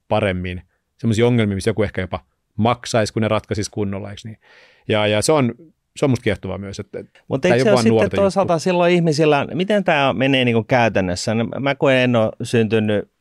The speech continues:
Speaker 2: hopealusikka suussa, niin mä vähän pelkään niinku tällaisia tilanteita. Mä oon varmaan ainoa koko maailmassa, mut kuitenkin.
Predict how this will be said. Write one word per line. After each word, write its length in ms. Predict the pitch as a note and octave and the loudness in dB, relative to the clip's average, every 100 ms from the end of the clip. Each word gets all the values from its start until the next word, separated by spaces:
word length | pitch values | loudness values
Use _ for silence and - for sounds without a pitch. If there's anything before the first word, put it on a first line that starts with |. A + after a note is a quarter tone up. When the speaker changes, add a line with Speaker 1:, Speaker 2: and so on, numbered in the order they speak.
| - - B2+ | -18 -6 -2
Speaker 2:
hopealusikka 640 | B2 A#2 G#2 G2 - G2+ | 0 2 2 0 -4 -6
suussa, 500 | - A#2 G#2 - G#2 | -2 0 0 0 -2
niin 120 | G2 | 0
mä 200 | G#2 G#2+ | 0 0
vähän 240 | A2 G2+ G#2 | -2 -4 -4
pelkään 560 | A#2 A2 G2+ - F2+ D#2+ | -2 0 0 -2 -4 -4
niinku 200 | D#2 E2+ | -6 -10
tällaisia 640 | - E2 E2 E2 E2+ D#2+ - | -8 -4 -4 -4 -4 -6 -4
tilanteita. 640 | G2 E2+ E2+ E2+ E2+ F#2+ | -4 -2 -4 -4 -4 -4
Mä 100 | F#2+ | -2
oon 80 | F#2 | -2
varmaan 400 | G2 G2 F#2+ G#2 | -2 0 0 0
ainoa 280 | G2 F#2 D#2+ | 0 -2 -4
koko 200 | E2 F#2 | -6 -4
maailmassa, 560 | F#2+ F2+ E2+ E2 - | -2 -2 -2 -4 -6
mut 140 | C3 - | -8 -2
kuitenkin. 480 | G#2 F#2 F#2 - | -2 -2 -4 -6